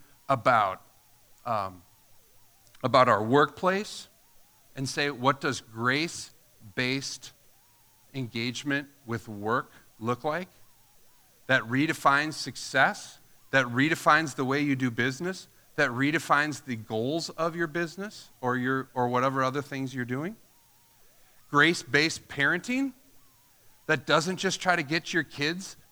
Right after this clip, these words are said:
to do all the right things at the right times, but honors the fact that God created them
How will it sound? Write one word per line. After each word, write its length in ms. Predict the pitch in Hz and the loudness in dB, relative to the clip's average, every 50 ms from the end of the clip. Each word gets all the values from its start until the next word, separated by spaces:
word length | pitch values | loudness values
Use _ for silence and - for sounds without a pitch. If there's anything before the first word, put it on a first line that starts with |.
| _ | _
to 100 | - 160 | -6 -6
do 320 | 139 113 - 131 135 160 156 | -6 -4 -2 0 2 2 4
all 180 | 143 147 156 | 4 4 2
the 100 | 147 151 | 2 2
right 240 | 135 127 131 139 143 | 2 2 2 0 -2
things 640 | - - 139 127 135 165 220 254 - - - - _ _ _ _ _ _ - | -4 -6 -6 -4 -4 -6 -6 -8 -10 -12 -16 -20 _ _ _ _ _ _ 0
at 180 | 131 131 131 | 0 0 0
the 80 | 135 127 | -2 -2
right 260 | 127 127 131 131 131 | 0 0 0 -2 -4
times, 640 | - - 120 120 131 165 214 254 - - - - _ _ _ _ - _ _ _ _ _ _ _ - | -6 -4 -2 -2 -2 -2 -6 -8 -12 -14 -18 -20 _ _ _ _ -20 _ _ _ _ _ _ _ 0
but 180 | 143 139 - - | 0 0 0 -4
honors 640 | - 127 123 131 151 170 185 202 214 214 - - - - | -4 -2 0 0 0 2 2 0 0 0 -4 -8 -12 -12
the 60 | - | -12
fact 320 | 127 - 160 151 156 - - | -6 0 0 0 0 0 -4
that 80 | 147 | -8
God 340 | 127 117 131 127 131 139 131 | -8 -6 -4 -2 -2 -4 -4
created 460 | - - 135 120 117 113 117 139 139 | -8 -8 -6 -6 -6 -6 -6 -6 -6
them 260 | 156 175 185 190 208 | -4 -4 -4 -6 -8